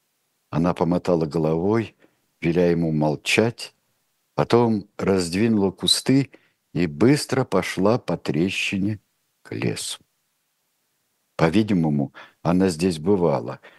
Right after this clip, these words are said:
Топкие места она обходила уверенно. Уинстон шел за ней с букетом. Первым его чувством было облегчение, но теперь, глядя сзади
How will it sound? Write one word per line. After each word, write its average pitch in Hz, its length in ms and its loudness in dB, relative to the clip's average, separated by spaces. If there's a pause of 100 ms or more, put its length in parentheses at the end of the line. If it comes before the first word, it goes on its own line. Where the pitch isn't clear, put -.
(140)
Топкие 90 400 0
места 92 400 2
она 82 160 2
обходила 82 500 -2
уверенно. 80 760 0 (460)
Уинстон 101 720 0
шел 101 460 2
за 92 180 2
ней 92 300 2
с 76 140 -10
букетом. 85 720 -4 (920)
Первым 110 380 4
его 110 260 2
чувством 110 480 -2
было 104 220 2
облегчение, 98 600 0
но 87 140 0
теперь, 113 760 -2 (1000)
глядя 95 380 4
сзади 87 720 0